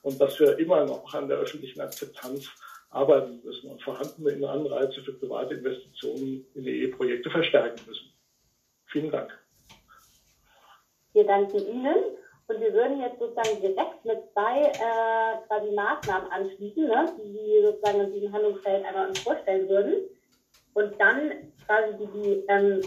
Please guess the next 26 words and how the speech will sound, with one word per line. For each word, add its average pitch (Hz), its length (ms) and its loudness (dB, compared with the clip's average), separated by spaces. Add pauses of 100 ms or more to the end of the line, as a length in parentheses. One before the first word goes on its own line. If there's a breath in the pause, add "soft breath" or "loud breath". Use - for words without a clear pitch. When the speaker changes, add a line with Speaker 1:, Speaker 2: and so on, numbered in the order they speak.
(100)
Speaker 2:
Breakout-Gruppen 214 480 0
nochmal 208 300 -4
öffnen, 240 420 -2
um 202 200 -4
Fragen 208 440 -2
zu 202 80 -6
sammeln 185 340 2
und 170 60 -8
in 180 140 -8
die 175 100 -8
Diskussion - 340 -14
zu - 100 -20
kommen. 160 280 -8
Und - 80 -10
das - 140 -12
ist 185 180 -12
die 185 60 -14
Maßnahme 185 560 -6
Ausbau 185 360 -4
offensive - 300 -8
erneuerbare - 640 -2 (160)
Energien 277 560 -2
und 196 180 -6
Wasserstoff 190 540 -2
als 165 140 -6 (100)
zentraler 170 580 -2